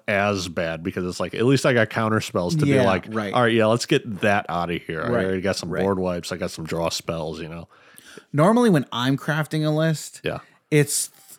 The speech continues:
Speaker 2: it's like a weird
Speaker 1: <laughs>
Speaker 2: theme that I'm just trying to build around.
Speaker 1: Yeah,
Speaker 2: Like
Speaker 1: yeah.
Speaker 2: my Kenrith list.
Speaker 1: Yeah.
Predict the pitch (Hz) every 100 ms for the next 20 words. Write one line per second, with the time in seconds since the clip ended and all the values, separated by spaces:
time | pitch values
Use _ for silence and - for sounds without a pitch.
0 | - 165 - 190 185 165 135 127 131 131
1 | 135 135 139 139 - - 135 131 139 151
2 | 160 - - - 160 151 151 156 - 151
3 | 147 143 120 135 143 147 151 156 156 -
4 | - - - 165 160 147 - 170 185 208
5 | 202 214 220 208 - 92 82